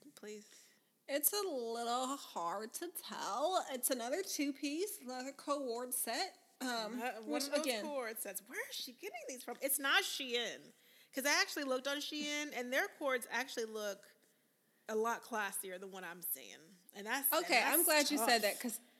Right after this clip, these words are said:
Speaker 2: 'cause I've been on Shein too, and I was like, "Oh, I need to buy some things while I'm here." But
Speaker 1: It's not Shein, so maybe it's that
Speaker 2: Maybe
Speaker 1: store. Um, it's not Fashion Nova either.
Speaker 2: Hmm.
Speaker 1: Is it
Speaker 2: I
Speaker 1: that
Speaker 2: don't know.
Speaker 1: Ali, Ali?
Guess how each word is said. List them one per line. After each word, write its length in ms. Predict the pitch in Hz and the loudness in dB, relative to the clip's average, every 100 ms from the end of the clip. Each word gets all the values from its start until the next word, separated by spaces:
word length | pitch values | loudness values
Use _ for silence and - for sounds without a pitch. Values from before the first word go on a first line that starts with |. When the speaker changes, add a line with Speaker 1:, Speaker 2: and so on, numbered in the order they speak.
| _ _ | _ _
Speaker 2:
'cause 100 | 202 233 | -2 4
I've 240 | 262 339 | 4 4
been 80 | 359 | 2
on 160 | 330 | 2
Shein 420 | 311 - 262 240 233 | 2 2 2 0 0
too, 100 | 240 | -2
and 80 | 208 | -2
I 140 | 247 | -2
was 120 | 254 | -2
like, 140 | 240 233 | -4 -2
"Oh, 100 | 359 | 0
I 60 | 370 | 0
need 120 | 403 | 0
to 60 | 220 | 0
buy 200 | 220 247 | 0 0
some 180 | 226 214 | -4 -6
things 360 | 175 156 208 | -6 -8 -8
while 160 | 214 156 | -8 -8
I'm 140 | 139 | -8
here." 340 | 208 202 147 208 - - _ | -8 -8 -8 -12 -20 -20 _
But 420 | 233 233 220 - - | 4 6 4 0 0
Speaker 1:
It's 160 | 277 285 | 2 4
not 200 | 294 440 | 2 2
Shein, 680 | - 311 277 269 196 185 190 | 0 -2 0 0 -2 -8 -4
so 460 | - 254 240 233 - | 0 0 0 -2 -4
maybe 300 | 240 285 370 | -2 0 0
it's 220 | 370 359 | -2 -2
that 220 | - 277 | -4 0
Speaker 2:
Maybe 260 | 247 262 285 | 2 4 2
Speaker 1:
store. 520 | 262 262 262 254 247 208 | 2 -2 -2 -2 -4 -6
Um, 360 | 226 214 208 196 | -6 -6 -8 -2
it's 200 | 254 - | -2 0
not 120 | 381 | -2
Fashion 400 | - 370 381 339 | 2 2 2 0
Nova 260 | 311 403 330 | -4 -4 -6
either. 720 | 269 311 415 403 185 175 156 - _ _ _ _ | -8 -4 -4 -4 -6 -8 -18 -20 _ _ _ _
Speaker 2:
Hmm. 720 | 254 254 247 233 214 208 220 226 - - | -6 -4 -2 -2 -4 -4 -4 -6 -10 -6
Speaker 1:
Is 140 | 269 | -2
it 60 | 285 | 2
Speaker 2:
I 40 | |
Speaker 1:
that 100 | 277 508 | 2 2
Speaker 2:
don't 100 | 359 | 4
know. 220 | 254 269 185 190 | 4 4 4 0
Speaker 1:
Ali, 240 | 254 302 - 254 | -2 -4 -4 -2
Ali? 720 | 285 294 311 302 294 285 277 | -2 -4 -8 -6 -8 -10 -16